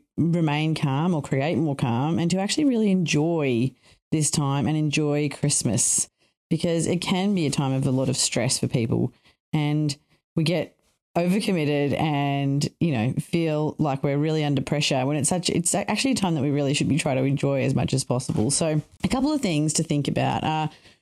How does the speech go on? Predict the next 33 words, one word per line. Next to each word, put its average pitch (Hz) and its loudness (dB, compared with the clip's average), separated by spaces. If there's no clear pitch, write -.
where 240 0
are 226 -2
you 185 2
in 165 2
the 160 0
shoulds? - 0
Now, 175 0
should 247 0
is 202 2
a 196 2
word, 160 0
I - 0
think 220 2
whenever 233 2
we're 359 2
using 240 4
the 208 0
word 175 0
should, 175 2
or 180 2
we're 165 0
feeling 170 0
like 156 -2
we 156 2
should 175 2
do 175 2
something, 214 0
it's - 0
time 175 0
to 170 0
pause 156 -2
and 147 0
question. 135 0